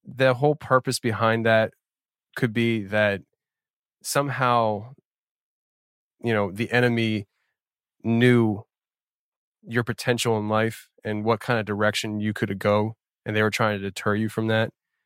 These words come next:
I mean, basically negating the effect that you could have had, that you, that you're, that you were gonna have on people's lives later on in life by trying to get you when you're young and telling you not to talk to God. Um, you know, 'cause basically my thought behind that is,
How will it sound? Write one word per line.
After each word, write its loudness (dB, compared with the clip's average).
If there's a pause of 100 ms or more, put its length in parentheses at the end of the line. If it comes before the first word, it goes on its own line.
(140)
I 0
mean, 0
basically 0
negating 0
the -2
effect -2
that -8
you -4
could -2
have -4
had, 2 (160)
that 0
you, -14
that -2
you're, -4 (140)
that -2
you -4
were -4
gonna 0
have 0
on -2
people's -6
lives 4
later 0
on -2
in -4
life -2 (380)
by 0
trying 0
to -2
get -2
you -2
when -4
you're -2
young 0 (320)
and -4
telling 2
you -6
not 0
to -12
talk 2
to -8
God. -2 (420)
Um, -2 (260)
you 2
know, 4
'cause -2 (380)
basically 2
my 2
thought 0
behind 0
that 2
is, -6